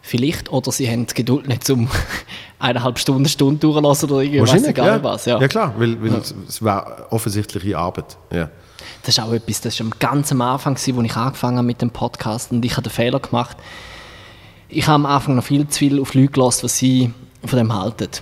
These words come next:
Speaker 1: Und
Speaker 2: Ah, ja, ja, ja.
Speaker 1: das ist sehr lieb gemeint gewesen von diesen Personen, dass
Speaker 2: Mhm.
Speaker 1: sie mir wollen Feedback geben
Speaker 2: Mhm.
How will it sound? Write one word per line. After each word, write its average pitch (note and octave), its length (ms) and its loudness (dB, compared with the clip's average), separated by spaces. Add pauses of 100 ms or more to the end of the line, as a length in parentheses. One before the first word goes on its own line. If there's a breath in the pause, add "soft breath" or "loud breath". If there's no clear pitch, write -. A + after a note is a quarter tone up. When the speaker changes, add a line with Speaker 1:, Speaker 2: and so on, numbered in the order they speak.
(140)
Speaker 1:
Und A#2+ 100 0
Speaker 2:
Ah, B2 160 6
ja, A#2+ 100 4
ja, A#2 260 4
ja. G#2 60 4
Speaker 1:
das A#2+ 140 0
ist - 220 0
sehr E3 240 6
lieb E3 260 2
gemeint E3 300 2
gewesen E3+ 180 -2
von C#3 100 -2
diesen C#3 200 2
Personen, C3+ 580 2
dass G2 100 0
Speaker 2:
Mhm. G2+ 40 2
Speaker 1:
sie B2+ 80 -2
mir A#2+ 160 0
wollen A#2 180 -2
Feedback D#3 560 -2
geben C3 300 -2
Speaker 2:
Mhm. F#2+ 280 -2